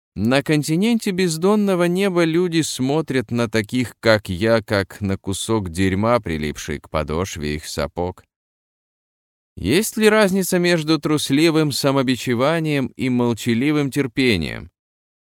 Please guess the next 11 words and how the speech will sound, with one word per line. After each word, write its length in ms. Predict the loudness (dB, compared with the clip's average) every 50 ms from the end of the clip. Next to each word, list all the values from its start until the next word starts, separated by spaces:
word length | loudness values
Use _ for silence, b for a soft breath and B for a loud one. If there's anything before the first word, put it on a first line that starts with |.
| _ _ _ _ _ _
Терпеть 720 | 0 0 0 0 -2 _ -2 0 2 2 2 0 0 0
это. 420 | 2 2 2 0 -4 -8 -8 -8 _ _ _ _ _ _ _ _ _ _ _ _ _ _ _ -10
Больше 480 | -2 2 4 4 4 4 2 0 2 2
он 160 | 2 2 2
не 80 | 0
собирается 680 | 0 -2 -2 0 2 4 4 4 4 2 2 0 -4 -4
терпеть. 560 | -4 -6 -6 -6 _ -10 -10 -10 -12 -16 _ _ _ _ _ _ _ _ _ _ _ _
Вчерашний 580 | -2 0 2 4 4 4 2 2 0 0 0 0
Сяо 400 | 0 0 2 4 4 4 4 2
Че 240 | 0 0 0 0
был 260 | 2 2 0 0 0